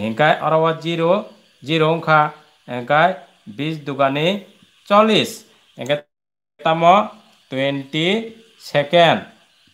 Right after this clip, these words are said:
twenty second, twenty second nangka. Abo o platform no lainani bwswknang twenty second only. Hingke clear wngkha ka, ah,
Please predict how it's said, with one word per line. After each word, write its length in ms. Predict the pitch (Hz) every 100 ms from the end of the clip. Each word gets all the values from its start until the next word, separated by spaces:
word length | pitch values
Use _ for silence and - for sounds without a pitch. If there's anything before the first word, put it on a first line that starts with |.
| _
twenty 640 | 127 135 135 160 208 247 - - _ _
second, 540 | - - 147 160 120 98 - _ _ _ _ _ _ _ _ _ _ _ _ -
twenty 320 | 139 139 143
second 340 | 127 165 175 165
nangka. 420 | 123 107 95 - _ _ _ _ -
Abo 320 | 135 147 165 170 -
o 240 | 160 160 -
platform 480 | 165 160 - 165 160
no 80 |
lainani 320 | 165 170 170 165
bwswknang 720 | 160 180 175 160 190 226 - _ _
twenty 320 | 131 135 131
second 400 | 131 151 151 147
only. 320 | 143 143 117 - _ _ -
Hingke 320 | 127 160 160
clear 240 | 190 175
wngkha 200 | 175 175 180
ka, 320 | 170 165 - _ _ _
ah, 160 | 135